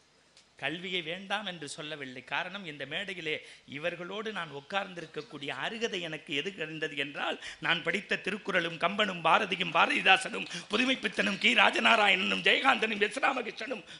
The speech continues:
சுஜாதாவும் வாலியும் வைரமுத்துவும் நற்றினையும் குறுந்தொகையும் பதிற்று பத்தும் பரிபாடலும் கற்றறிந்தார் ஏற்றும் கலித்தொகையும் அகநானூறும் புறநானூறும் முத்தம் காமத்திற்கான விஷயம் அல்ல. இது பெண்ணை பெற்ற அப்பாக்களுக்கே தெரியும் என்று எழுதின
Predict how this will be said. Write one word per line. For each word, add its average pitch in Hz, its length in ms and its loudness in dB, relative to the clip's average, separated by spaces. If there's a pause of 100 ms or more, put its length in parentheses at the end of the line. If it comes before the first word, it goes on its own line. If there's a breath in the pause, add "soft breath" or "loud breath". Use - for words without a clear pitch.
சுஜாதாவும் 214 600 6
வாலியும் 226 460 4
வைரமுத்துவும் 254 800 0
நற்றினையும் 233 520 2
குறுந்தொகையும் 247 560 2
பதிற்று 269 380 0
பத்தும் 277 380 -2
பரிபாடலும் 254 600 4 (180 loud breath)
கற்றறிந்தார் 262 600 6
ஏற்றும் 269 320 2
கலித்தொகையும் 269 580 2
அகநானூறும் 262 640 2
புறநானூறும் 277 720 2 (200 loud breath)
முத்தம் 214 380 -4
காமத்திற்கான 196 720 0
விஷயம் 175 340 0
அல்ல. 160 300 2 (100)
இது 170 180 -2
பெண்ணை 180 300 2
பெற்ற 220 360 0
அப்பாக்களுக்கே 240 800 2
தெரியும் 226 340 0
என்று 208 200 -2
எழுதின 196 400 2